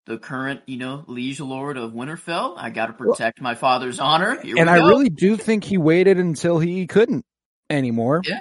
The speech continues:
Speaker 2: You know,
Speaker 1: Yeah.
Speaker 2: like, he, he could have been impulsive and gone to war earlier, uh, after,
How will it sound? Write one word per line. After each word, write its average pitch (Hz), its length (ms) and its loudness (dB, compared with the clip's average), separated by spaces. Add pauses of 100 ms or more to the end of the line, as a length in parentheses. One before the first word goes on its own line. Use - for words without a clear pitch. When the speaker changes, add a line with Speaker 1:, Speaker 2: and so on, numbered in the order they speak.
(160)
Speaker 2:
You 165 160 6
know, 170 120 4
Speaker 1:
Yeah. 220 40 6
Speaker 2:
like, 190 220 6
he, 208 240 0
he 196 180 0
could 202 260 6
have 190 140 4
been 180 200 4
impulsive 180 720 0
and 139 220 -4
gone 127 300 0
to 147 60 4
war 135 400 2 (160)
earlier, 147 520 0 (760)
uh, 117 260 -2
after, 139 540 4